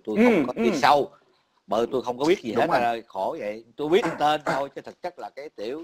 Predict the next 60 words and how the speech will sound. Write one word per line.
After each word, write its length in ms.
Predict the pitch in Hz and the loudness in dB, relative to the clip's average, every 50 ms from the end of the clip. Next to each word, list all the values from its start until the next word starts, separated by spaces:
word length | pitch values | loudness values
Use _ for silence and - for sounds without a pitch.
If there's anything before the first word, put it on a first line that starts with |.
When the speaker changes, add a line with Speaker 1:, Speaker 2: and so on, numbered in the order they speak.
| 170 | -14
Speaker 1:
sử 460 | - - - 110 95 101 131 160 170 139 | -18 -14 -10 -10 -8 -6 -6 -8 -8 -8
rồi 280 | 107 92 90 85 82 95 | -8 -8 -8 -8 -10 -12
đường 180 | 107 98 92 - - - - | -12 -12 -10 -10 -4 2 6
đi 140 | - - 107 - 101 | 6 6 4 2 -4
làm 180 | 95 85 87 - | -6 -8 -8 -10
vậy 120 | 92 92 - - | -12 -14 -8 -4
tôi 140 | 127 127 120 | -4 -2 -2
rất 200 | - - - - | -2 -4 -4 -4
ư 140 | 127 123 110 | -4 -4 -2
là 80 | 98 | -4
dở, 320 | 92 92 90 90 110 151 175 | -4 -4 0 2 2 2 2
là 80 | 123 95 90 | 0 -2 -4
bởi 100 | 107 131 117 | -6 -6 -6
vì 40 | 107 - | -8 -10
tôi 100 | 127 113 | -12 -12
không 140 | 120 127 | -12 -12
có 80 | 135 135 - | -12 -8 0
theo 120 | - 226 | 2 4
Speaker 2:
Ừ. 60 | 226 226 202 | 6 6 6
Speaker 1:
dõi. 200 | 185 - 185 208 - - - - - - _ _ _ _ _ _ - | 4 2 0 -2 -6 -14 -20 -20 -20 -20 _ _ _ _ _ _ -6
Speaker 2:
Ừ, 60 | 180 165 | -4 -2
Speaker 1:
Thì 60 | - | 0
Speaker 2:
ừ, 60 | 170 165 | 2 4
Speaker 1:
qua 160 | 127 131 131 | 6 6 6
Speaker 2:
ừ. 60 | 131 | 6
Speaker 1:
bên, 180 | 131 135 131 - - | 4 0 -4 -6 -4
qua 220 | 123 139 139 135 | 2 2 4 4
bên 140 | 135 135 131 | 2 0 0
đây 260 | 135 131 131 135 139 | 0 0 0 0 -2
á, 140 | 143 147 135 - | -4 -6 -8 -8
thì 100 | 104 95 | -12 -14
bắt 160 | 92 117 - | -14 -12 -10
đầu 140 | - 107 98 | -10 -10 -10
mình 180 | 87 95 95 92 | -10 -12 -16 -14
mới 100 | 113 139 | -14 -10
ngồi, 180 | 143 104 101 98 - | -8 -8 -2 2 4
Speaker 2:
Đúng. 160 | 151 185 - | 4 4 4
Speaker 1:
à, 220 | - 90 90 87 - _ _ _ _ | 2 -2 -8 -12 -14 _ _ _ _
mình, 120 | 104 101 - 101 | -12 -12 -10 -8
à, 180 | 101 92 90 90 | -8 -8 -8 -8
mình, 100 | 98 98 | -4 0
Speaker 2:
Đúng. 160 | 123 151 202 254 | 4 4 4 4
Speaker 1:
mình, 100 | - 92 | 0 -6
à, 60 | 87 - | -12 -12
mình, 100 | - - - | -14 -14 -14
à, 60 | - - - _ _ _ - _ - | -14 -16 -16 _ _ _ -16 _ -4
trưu, 180 | 147 147 147 143 135 - | -2 -2 -2 -2 -6 -8
trưu 480 | - 143 156 156 151 147 147 143 139 120 - _ - - _ - | -6 -6 -4 -4 -4 -6 -6 -8 -10 -12 -14 _ -20 -14 _ -4
tập 140 | 101 92 - - _ - | -4 -4 -4 -8 _ -6
lên 260 | 135 139 135 127 123 | -4 -4 -4 -4 -6
những 200 | 120 131 147 143 | -12 -12 -12 -12
cái, 280 | - 165 165 165 160 | -8 -6 -6 -4 -2
à, 180 | 147 135 135 135 | -2 -2 -2 -2
Google 840 | 120 123 131 135 127 117 107 101 104 104 101 98 95 92 92 90 90 | -4 -6 -6 -6 -8 -8 -8 -2 0 0 0 0 0 -2 -4 -4 -6
rồi 100 | 90 90 | -8 -6
những 240 | 92 104 123 135 - | -6 -6 -6 -6 -8
cái, 180 | - 160 170 | -6 -6 0
Speaker 2:
Đúng. 240 | - 123 123 131 156 190 | 2 4 6 6 6 4
Speaker 1:
nhưng 100 | 247 240 | 0 -4
mà 140 | - 98 101 | -4 -6 -6